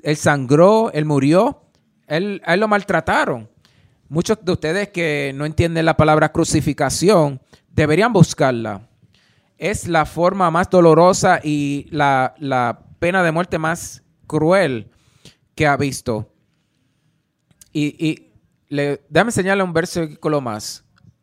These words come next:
Segunda de Corintios cinco veintiuno.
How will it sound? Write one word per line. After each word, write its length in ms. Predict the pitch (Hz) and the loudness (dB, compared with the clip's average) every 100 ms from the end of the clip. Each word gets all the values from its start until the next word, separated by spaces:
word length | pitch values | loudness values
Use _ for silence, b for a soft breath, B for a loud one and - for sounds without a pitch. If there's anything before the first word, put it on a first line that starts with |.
| _ _ _ _ _ _ | _ _ _ _ _ _
Segunda 400 | - 147 156 175 | -10 -6 -4 -4
de 60 | 180 | 2
Corintios 640 | 165 165 165 175 156 135 | 2 2 0 2 2 2
cinco 480 | - 160 147 - 147 | -4 -4 -4 -4 -4
veintiuno. 540 | 139 139 110 101 110 | -4 -8 -10 -10 -14